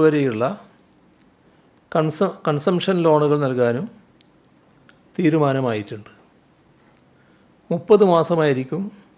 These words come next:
ഈ ലോണിൻ്റെ തിരിച്ചടവ്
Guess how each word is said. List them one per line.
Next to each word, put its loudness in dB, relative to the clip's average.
ഈ -2
ലോണിൻ്റെ 0
തിരിച്ചടവ് 0